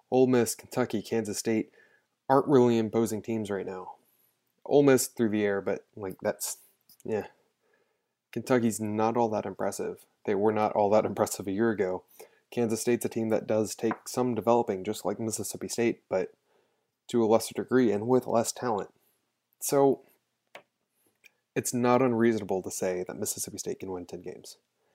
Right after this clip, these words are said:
Gonna continue to repeat that until Mississippi State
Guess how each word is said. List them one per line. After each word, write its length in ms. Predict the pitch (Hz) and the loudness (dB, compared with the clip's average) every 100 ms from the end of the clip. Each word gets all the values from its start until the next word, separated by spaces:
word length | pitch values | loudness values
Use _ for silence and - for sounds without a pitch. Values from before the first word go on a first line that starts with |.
| _ _ _ _ - | _ _ _ _ -8
Gonna 240 | - 135 | -2 -2
continue 440 | - - - 127 117 | -2 -6 -2 0 2
to 60 | |
repeat 340 | 113 - 117 - | 0 0 -4 -2
that 220 | 107 - - - _ | -2 -4 -16 -20 _
until 600 | - 113 - 127 113 110 | -4 -4 4 6 6 4
Mississippi 480 | 101 104 - - 98 | 0 -8 -8 -8 -4
State 240 | - 104 | -2 -4